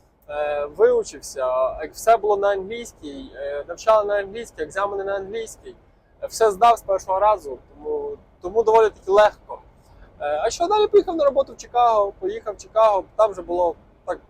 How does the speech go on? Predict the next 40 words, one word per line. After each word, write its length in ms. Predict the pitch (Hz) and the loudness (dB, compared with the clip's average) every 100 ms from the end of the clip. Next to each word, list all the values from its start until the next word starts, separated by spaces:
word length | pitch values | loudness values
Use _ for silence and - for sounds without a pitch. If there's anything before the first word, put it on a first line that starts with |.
| _ | _
екстремально, 640 | 180 - 185 190 185 170 160 | -20 -16 -8 -2 -2 -2 -6
прикольно 720 | - 160 175 160 151 151 147 | -10 -2 -2 0 -2 -2 -4
і, 160 | 147 143 143 139 139 135 131 139 | -8 -12 -12 -12 -12 -12 -12 -14
і 60 | 427 | -4
важко, 540 | 370 339 311 - 226 185 | 2 2 0 -4 -4 4
важко 400 | 208 185 - 226 | 6 4 0 -6
було, 200 | 226 185 | -4 2
важко, 260 | 196 254 | 0 2
але 160 | - 320 | -2 0
було 160 | 240 214 | 0 0
цікаво. 440 | - 143 135 127 - _ _ _ _ | -2 0 0 -2 -12 _ _ _ _
Ну 120 | 185 | -8
і 20 | 170 | 2
зараз 240 | 226 233 | 4 4
я 60 | 214 | 2
вже 100 | 185 | 0
працюю 320 | 175 175 196 | -6 -6 -6
на 80 | 180 | -6
цій 120 | 175 | -8
компанії. 600 | 196 196 254 247 233 233 - - - - | -8 -2 -2 -2 -4 -6 -10 -20 -20 -4
Е, 180 | 147 156 | 0 0
і 40 | |
в 40 | |
принципі, 520 | 156 220 - - 180 165 | 0 -4 -4 -2 0 2
да, 220 | 135 131 | 4 4
в 60 | |
принципі, 320 | - 123 - 151 | 0 -10 -8 -8
ось 120 | 139 | -8
так. 200 | 113 107 - | -12 -14 -16
От, 100 | - - | -20 -10
ось 140 | 185 | -10
такий 240 | - - | -10 -10
мій 100 | 170 | -10
шлях 360 | 156 202 214 202 | -6 0 2 0
до 80 | 156 | -4
цього 220 | 180 170 | -2 -2
моменту, 360 | 165 185 175 143 | 0 -4 -4 -6
де 120 | 147 | -2
я 100 | 147 | -2
зараз. 500 | 135 131 117 - - | -2 -6 -8 -12 -20